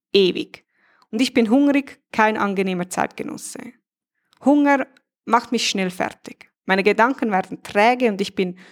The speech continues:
schnell genervt und überreizt. Das ist in einer bekannten Umgebung noch einigermaßen auszuhalten, aber auswärts in Kombination mit den vielen Eindrücken einer Stadt einfach enorm kräftezehrend. Wenn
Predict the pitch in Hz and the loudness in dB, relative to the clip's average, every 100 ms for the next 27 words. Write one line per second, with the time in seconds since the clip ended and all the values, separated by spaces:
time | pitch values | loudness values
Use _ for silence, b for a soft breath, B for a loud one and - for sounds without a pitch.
0 | B - - 208 233 220 202 190 190 190 | B -6 0 4 4 2 2 0 -2 -6
1 | 175 175 - - - - - _ _ _ | -6 -6 -8 -12 -16 -20 -20 _ _ _
2 | _ _ _ _ _ 247 254 269 - 208 | _ _ _ _ _ 0 0 -4 -4 -4
3 | 190 185 180 - 233 277 285 269 240 247 | -2 -2 -4 0 0 2 2 2 2 2
4 | 240 185 180 - _ 202 262 294 269 240 | 0 -4 -6 -12 _ 0 2 0 2 2
5 | 240 - 190 190 - 190 185 180 185 180 | 0 -2 -4 -4 -6 -2 -2 -2 -8 -10
6 | - _ - 190 185 - 240 - 233 240 | -14 _ -4 -2 0 2 2 2 0 0
7 | 226 196 180 _ - 269 294 269 - 220 | -2 -8 -8 _ -2 2 2 0 0 0
8 | 220 190 180 175 - 240 254 240 240 B | 0 -2 -6 -8 -4 0 2 2 0 B
9 | B B - 214 247 247 240 - 185 180 | B B -2 0 2 0 0 -2 -2 -4
10 | - - 214 - - _ _ _ _ _ | -2 0 0 -2 -16 _ _ _ _ _
11 | - 214 208 202 196 190 180 180 185 170 | -2 0 0 0 2 2 0 -4 -4 -4
12 | - - - - - 208 - _ _ _ | -10 -12 -10 -10 -12 -18 -20 _ _ _
13 | _ _ _ _ _ _ - 208 202 - | _ _ _ _ _ _ 0 0 2 -4